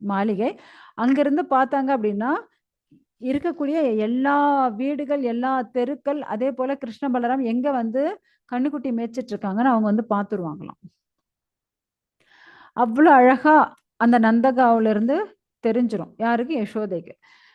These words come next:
So, அவங்க வந்து அப்படி சமையல் பண்ணுவாங்க, திரும்ப மேல போய் எட்டி பார்ப்பாங்க,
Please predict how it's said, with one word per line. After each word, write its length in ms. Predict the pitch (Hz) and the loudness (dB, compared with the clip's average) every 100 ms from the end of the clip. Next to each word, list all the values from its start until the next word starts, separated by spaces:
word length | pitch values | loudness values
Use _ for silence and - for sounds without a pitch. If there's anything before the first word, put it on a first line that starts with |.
| _ | _
So, 100 | 320 | 4
அவங்க 180 | 294 277 | 6 6
வந்து 160 | 285 320 302 311 302 - - | 4 6 6 8 6 2 -2
அப்படி 160 | 226 214 | -2 0
சமையல் 360 | 214 262 302 294 | 0 0 0 0
பண்ணுவாங்க, 360 | 285 285 277 320 403 214 | 0 0 2 2 0 -2
திரும்ப 220 | 269 269 240 | -4 -2 -2
மேல 160 | 254 269 | -2 -2
போய் 220 | 269 247 | -4 -4
எட்டி 140 | 226 | -4
பார்ப்பாங்க, 440 | 247 226 214 196 | -4 -6 -4 -6